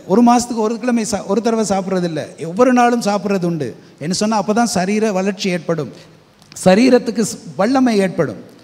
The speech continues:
அதே போல ஆவிக்குரிய வளர்ச்சிக்கும் ஆவிக்குரிய வல்லமைக்கும் ஒவ்வொரு நாளும் தேவனுடைய வார்த்தை நாங்கள்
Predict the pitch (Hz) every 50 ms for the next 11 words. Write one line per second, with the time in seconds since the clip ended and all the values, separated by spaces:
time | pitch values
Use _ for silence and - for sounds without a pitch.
0 | - - - - - 135 170 214 233 233 226 208 190 196 185 160 156 185 233 262
1 | 277 269 - 269 269 262 247 220 202 196 214 226 220 - 226 196 - 190 180 165
2 | 165 180 214 240 277 277 262 240 226 208 202 185 190 202 214 214 202 190 - -
3 | 175 170 156 - - 180 208 240 262 254 247 240 214 202 185 175 170 170 175 -
4 | 170 185 190 196 180 180 170 156 165 180 202 190 196 - 180 170 165 165 165 170
5 | 165 196 285 349